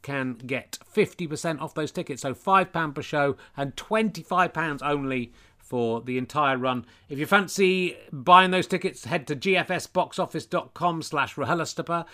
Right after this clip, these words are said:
That's G F S box office dot com slash R H L S T P,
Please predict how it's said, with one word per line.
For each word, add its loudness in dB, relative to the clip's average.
That's -10
G -4
F -6
S -6
box -2
office -8
dot 0
com -2
slash -4
R -8
H -4
L 0
S -8
T -6
P, -4